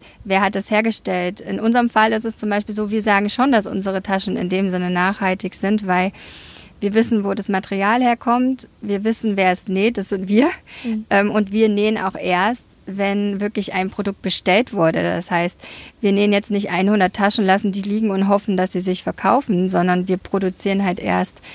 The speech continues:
Speaker 1: wenn das Produkt auch wirklich verlangt wird. Und das ist für mich dann wiederum nachhaltig, weil ich nichts, ähm, produziere, was nicht gewollt ist.
Speaker 2: Mhm.
Speaker 1: Also ich finde, das ist, das nachhaltig kann man so in alle Richtungen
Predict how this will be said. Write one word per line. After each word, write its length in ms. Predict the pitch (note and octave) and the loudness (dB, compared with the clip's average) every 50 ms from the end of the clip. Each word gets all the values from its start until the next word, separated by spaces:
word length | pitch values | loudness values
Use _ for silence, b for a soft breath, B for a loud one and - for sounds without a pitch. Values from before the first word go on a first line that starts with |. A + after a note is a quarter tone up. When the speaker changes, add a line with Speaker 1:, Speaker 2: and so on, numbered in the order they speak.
| B B B - | B B B -4
Speaker 1:
wenn 460 | G#3+ F#3+ F#3 F#3 F#3 F#3 F#3+ F#3 - | 0 0 2 2 2 2 0 0 0
das 160 | - F#3+ - | -2 -2 -2
Produkt 340 | - - G3+ G3+ G3+ - - | -4 -2 -2 -2 -2 -2 -4
auch 140 | - F#3 F3+ | -4 -4 -2
wirklich 340 | F#3+ F#3 F3+ - F#3 - - | -2 -2 -2 -4 -6 -4 -2
verlangt 480 | - E3+ E3+ E3+ F3+ A3+ A#3 - - | 0 2 4 4 4 4 2 0 -2
wird. 240 | F3+ F#3 F3 F3 - | -4 -2 -2 -2 -2
Und 140 | - F3 F3+ - _ - _ | -4 -6 -6 -8 _ -6 _
das 180 | - G#3 A#3+ - | 0 2 2 2
ist 120 | B3 - | -2 -2
für 120 | - - F#3 | -2 -2 -2
mich 220 | F3 F3 E3+ - | 0 -2 -2 -2
dann 160 | - F3 E3+ | -2 -2 -2
wiederum 420 | F3 E3+ F3+ E3+ F3 F3 F3 E3+ - - - - | -2 -2 -2 0 0 0 -2 -2 -4 -8 -8 -2
nachhaltig, 720 | - - F3 F3 - - - E3+ E3+ - - - E3 - | 2 4 4 4 4 2 2 0 0 0 -2 -4 -4 0
weil 180 | - F3+ F3+ F3+ | 2 2 2 2
ich 160 | F3+ F3+ - | 0 -2 -2
nichts, 540 | F#3 F#3 F#3 - - - - - - - B B B B B B B B B B B B B B _ | -2 -2 -2 -4 -8 -8 -6 -6 -6 -6 B B B B B B B B B B B B B B _
ähm, 380 | - F3 E3+ F3 E3+ E3+ F3 F3 | -2 0 0 2 2 0 -2 -4
produziere, 560 | - - F#3+ F#3 F3+ - - A3+ A3+ G#3 G3+ | -4 -4 -4 -4 -4 -2 0 0 0 2 2
was 160 | F3+ F3+ - | 2 0 0
nicht 180 | G3 F3+ - - | -2 -4 -4 -6
gewollt 400 | A3+ F#3+ F#3 F#3 F#3+ G3 G3+ - | -4 0 2 4 4 2 0 -2
ist. 360 | - D#3+ D#3 - - - - _ _ _ _ _ _ | -6 -8 -8 -10 -14 -16 -18 _ _ _ _ _ _
Speaker 2:
Mhm. 200 | A#3+ A3+ A3+ A3 | -2 -2 0 0
Speaker 1:
Also 220 | G#3 G#3+ F3+ F3+ | 0 0 0 0
ich 160 | F3 F3 F3+ A#3+ | -2 -2 0 2
finde, 200 | C4 C4+ C#4 C4 | 2 2 4 4
das 160 | B3 A#3 A#3 | 2 2 0
ist, 240 | B3 A#3 - B B B B B B - - | -2 -6 -8 B B B B B B -10 -6
das 180 | - G3 - | -6 -4 -2
nachhaltig 580 | G#3+ G3+ F#3+ A3+ B3+ B3 A3+ G#3+ A3+ A3 G#3+ - | 0 2 2 2 2 2 2 0 0 -2 -6 -6
kann 140 | - A3 G#3+ | -6 -2 0
man 180 | A3 A3 G#3+ | 2 2 2
so 160 | G3+ G#3 G#3 | 2 0 0
in 140 | G3 G3+ G#3 | 0 0 -2
alle 560 | - - G3 G3+ A#3 G#3+ G#3 G3+ F#3+ G3 - | -2 -2 0 2 2 2 2 2 0 -2 -2
Richtungen 880 | - G#3+ G#3 - - - G#3+ G#3 G3+ G3 F#3 F#3 F#3 F#3 F#3 F#3+ F#3+ F#3 | -2 -2 -2 0 0 0 2 2 2 2 2 0 0 0 0 0 -2 -4